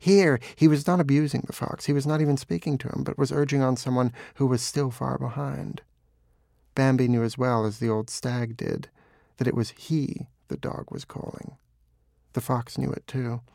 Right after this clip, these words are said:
The blood was streaming down from him and fell from his breast into the snow, making a fiery red spot on the icy white surface and steaming slowly. A weakness overcame the fox. His crushed foot sank down helpless,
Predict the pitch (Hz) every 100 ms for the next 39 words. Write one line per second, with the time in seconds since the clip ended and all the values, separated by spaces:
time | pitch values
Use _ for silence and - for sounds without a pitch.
0 | - - - 127 120 139 127 120 - 131
1 | 120 117 120 127 117 110 101 - - 123
2 | 113 123 120 123 107 104 - 120 117 -
3 | 117 120 139 127 123 117 113 113 120 113
4 | - - 117 117 110 113 - - - 117
5 | 113 120 120 - 117 117 135 131 120 -
6 | - - - 123 120 - - - - -
7 | 123 117 - - 131 120 113 123 - 127
8 | 123 123 - 139 _ _ _ _ _ _
9 | - 123 135 135 117 - - - - -
10 | 120 117 117 117 117 - - - - 139
11 | - - 139 123 - - 139 135 - -
12 | 117 117 - 123 117 120 117 123 123 -
13 | 120 -